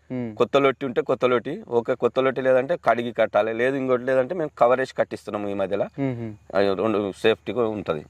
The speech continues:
Speaker 1: ఓకే. అంటే ఇంకేమైనా వాటి ఫ్లేవర్ కోసం ఏమైనా
Speaker 2: ఫ్లేవర్
Speaker 1: పెడుతుంటారా?
Speaker 2: కోసం అంటే ఇప్పుడు మనము డ్రై ఫ్రూట్స్ అనేది ఒకటి వేస్తాము, మన స్వీట్స్లో వాడేటివి,
Speaker 1: మ్మ్.
Speaker 2: జాజికాయ, జాపత్రి, ఇలాచి,
Speaker 1: మ్మ్.
Speaker 2: మన కాజు,
Speaker 1: మ్మ్.
Speaker 2: ఆ, క-, అంగూర, అది మన ఏది ఖర్జూర పండ్లు,
Speaker 1: మ్మ్.
Speaker 2: అవి రెండు మూడు ఐటమ్ ఒక,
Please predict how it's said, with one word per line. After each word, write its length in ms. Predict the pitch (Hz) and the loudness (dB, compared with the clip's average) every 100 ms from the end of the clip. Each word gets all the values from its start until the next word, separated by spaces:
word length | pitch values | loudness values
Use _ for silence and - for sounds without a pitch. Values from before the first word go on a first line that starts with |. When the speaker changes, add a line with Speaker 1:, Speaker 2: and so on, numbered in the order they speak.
| _ - | _ -10
Speaker 1:
ఓకే. 200 | 123 - | -6 0
అంటే 260 | 131 156 190 | 0 4 4
ఇంకేమైనా 380 | 175 180 175 165 | 4 4 4 4
వాటి 220 | 160 151 | 2 2
ఫ్లేవర్ 340 | - 151 165 | 2 4 4
కోసం 280 | 156 170 160 | 2 0 0
ఏమైనా 300 | 143 139 135 | 0 0 4
Speaker 2:
ఫ్లేవర్ 140 | 127 | 6
Speaker 1:
పెడుతుంటారా? 280 | 160 135 165 | 6 4 0
Speaker 2:
కోసం 160 | 165 151 | -2 -4
అంటే 200 | 151 196 | -4 -4
ఇప్పుడు 200 | 170 151 | -4 -2
మనము 360 | 139 127 123 | 0 0 0
డ్రై 240 | 107 127 131 | 2 2 2
ఫ్రూట్స్ 320 | 143 139 131 | 0 -4 -2
అనేది 240 | 127 139 | -2 0
ఒకటి 200 | 135 117 | -2 0
వేస్తాము, 300 | 113 - 113 | 0 0 -4
మన 200 | 143 127 | -2 -2
స్వీట్స్లో 560 | 113 - 139 131 139 131 | -2 -2 -2 0 2 6
వాడేటివి, 520 | 123 120 120 135 170 - _ 123 | 6 4 -2 -8 -12 -14 _ -12
Speaker 1:
మ్మ్. 160 | 117 | 0
Speaker 2:
జాజికాయ, 400 | 113 117 117 120 | 2 2 2 2
జాపత్రి, 420 | 113 110 110 107 | 2 0 -2 -6
ఇలాచి, 560 | 113 110 110 107 - 120 _ 127 | -4 0 2 2 -4 -12 _ -10
Speaker 1:
మ్మ్. 240 | 120 107 | -8 -2
Speaker 2:
మన 120 | 98 | -2
కాజు, 560 | 98 113 113 104 110 - _ 135 | 2 2 2 -2 -6 -8 _ -2
Speaker 1:
మ్మ్. 100 | 127 | 2
Speaker 2:
ఆ, 380 | 107 104 101 98 | 2 2 0 0
క-, 40 | |
అంగూర, 520 | 92 104 110 113 104 104 | 0 0 0 0 2 2
అది 180 | 101 | 2
మన 440 | 101 101 98 95 90 _ _ _ - | 0 0 0 0 -4 _ _ _ -2
ఏది 340 | 98 107 104 | 0 2 0
ఖర్జూర 360 | - 110 117 117 | 0 0 2 2
పండ్లు, 400 | 113 107 107 113 131 | 2 0 -4 -8 -10
Speaker 1:
మ్మ్. 260 | 123 113 104 | -8 -6 0
Speaker 2:
అవి 200 | 104 107 | 2 2
రెండు 180 | 110 110 | 0 -2
మూడు 320 | 110 107 - - | -2 -4 -4 0
ఐటమ్ 280 | 101 120 | 2 0
ఒక, 100 | 120 | -2